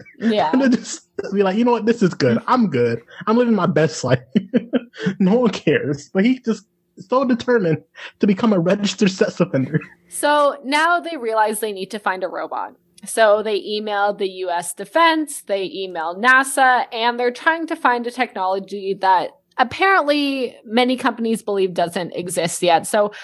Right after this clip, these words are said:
Speaker 1: I did take a screenshot of one of the emails. We don't get every part of it, but I am gonna read it.
Speaker 2: Oh, I'm excited. <laughs>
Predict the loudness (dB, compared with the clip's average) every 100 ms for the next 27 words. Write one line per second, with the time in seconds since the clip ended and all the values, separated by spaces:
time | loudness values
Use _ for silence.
0 | -2 0 2 0 0 -2 -2 -2 0 2
1 | 2 2 2 2 2 0 0 2 2 2
2 | 2 0 0 -2 0 0 -2 -6 -16 -20
3 | -6 0 2 2 0 0 2 0 -6 _
4 | _ _ _ _ 0 0 2 0 0 0
5 | 0 -4 -2 -2 0 -2 0 -2 -2 -8
6 | -10 -8 -8 -10 _ _ _ _ 0 2
7 | 0 -2 0 0 -2 -10 _ _ -4